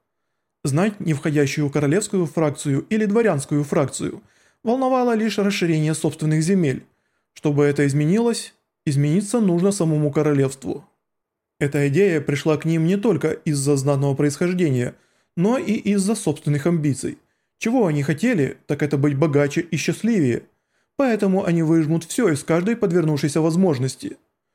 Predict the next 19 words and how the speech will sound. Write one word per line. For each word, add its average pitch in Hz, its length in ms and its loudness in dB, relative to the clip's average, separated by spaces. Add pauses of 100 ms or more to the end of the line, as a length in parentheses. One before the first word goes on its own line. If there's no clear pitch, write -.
(280)
"Но 143 80 0
даже 143 300 2
если 147 360 2
мы 151 160 2
перейдём 151 400 2
во 139 100 2
фракцию 151 440 0
получше, 165 540 0 (360)
нам 220 180 2
ведь 226 140 0
придётся 233 320 0
заново 226 380 2
налаживать 156 520 2
связи 151 340 0
и 190 120 -6
строить 156 420 -2
репутацию". 185 760 -2 (600)
Это 202 280 0
верно. 160 680 0